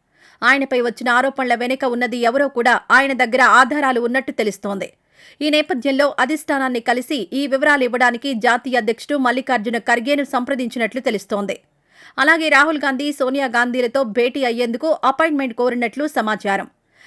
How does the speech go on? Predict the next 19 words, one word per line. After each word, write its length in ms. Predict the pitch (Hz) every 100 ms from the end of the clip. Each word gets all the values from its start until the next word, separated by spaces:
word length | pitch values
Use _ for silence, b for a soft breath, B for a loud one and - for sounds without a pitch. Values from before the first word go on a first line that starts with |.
| -
తాజా 260 | 285 320 392
పరిస్థితుల 520 | 302 294 311 294 269
దృష్ట్యా 420 | 214 262 - 294
కాంగ్రెస్లో 580 | 294 262 269 269 262 277
భట్టి 380 | 220 262 254 262
విక్రమార్క 640 | 247 277 262 240 269 202 -
కొత్త 240 | - 302 381
కుంపటి 360 | - 277 277
పెట్టే 280 | 269 240 254
అవకాశం 480 | 240 247 302 285 262
ఉందన్న 300 | 240 247 240
ఊహాగానాలు 680 | 226 262 294 226 220 226 233
వస్తున్నాయి. 440 | 190 214 208 185 - _ b b b 277
ఒకవేళ 340 | 302 311 370
ఆయన 300 | 320 294 277
బయటకొచ్చేలా 800 | 233 240 277 294 240 - 277 240
ఉంటే 300 | 247 277 285
సీనియర్ 380 | 285 262 262 233
కాంగ్రెస్ 400 | 240 262 254